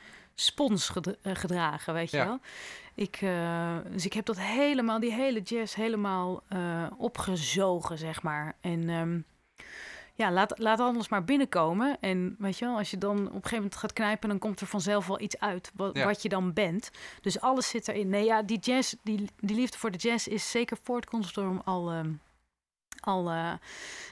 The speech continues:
Speaker 1: zeer aangesproken. En daar ben ik ook he-, echt alleen maar mee bezig geweest. Ja, zeker.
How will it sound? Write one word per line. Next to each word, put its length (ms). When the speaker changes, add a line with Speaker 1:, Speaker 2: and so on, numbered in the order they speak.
Speaker 1:
zeer 380
aangesproken. 680
En 60
daar 100
ben 140
ik 100
ook 160
he-, 260
echt 360
alleen 580
maar 200
mee 120
bezig 400
geweest. 380
Ja, 280
zeker. 580